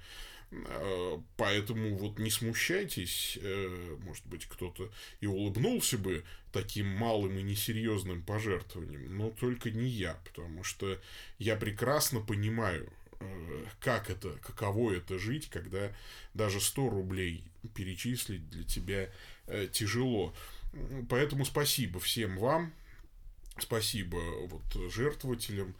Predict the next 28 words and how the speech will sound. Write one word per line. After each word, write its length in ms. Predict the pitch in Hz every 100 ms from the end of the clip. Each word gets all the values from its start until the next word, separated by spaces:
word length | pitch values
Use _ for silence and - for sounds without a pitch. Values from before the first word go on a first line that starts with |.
| - - - -
и, 280 | 101 107 107
э, 440 | 104 98 104 85
благослови 640 | 92 104 98 - 104 110 113
вас 240 | 95 92
Господь. 580 | 92 101 104 - - - - - - - -
Э, 160 | 92 107
также, 320 | 131 139 117
конечно, 720 | 110 113 104 117 143 139 113 95 87 76 58 52 50 55 50 62 62 55 65
никто 680 | 107 104 104 107 - 120 110
не 560 | 101 101 104 101 95 92
отменяет 720 | 127 107 104 104 101 98 92
нашей 320 | 98 95 - 104
текущей 640 | - 107 - 160 - 117
работы, 640 | 107 101 98 90 87 104 - - - - -
и, 320 | 101 92 87 73
э, 400 | 52 69 60 60 57 53 - - - - 131
вы 160 | 95
знаете, 460 | 95 95 87 87 -
что 300 | - - 92
у 220 | 87 90 80
нас 240 | 85 -
осенью 520 | 98 - 101 95 85
должен, 540 | 80 98 85 85 85 98
должно 320 | 95 104 90
состояться 560 | - - 92 87 -
заседание 640 | 95 92 - 98 90 92 95
Генерального 680 | 92 95 95 90 87 90 90
Синода. 580 | - 104 127 143 131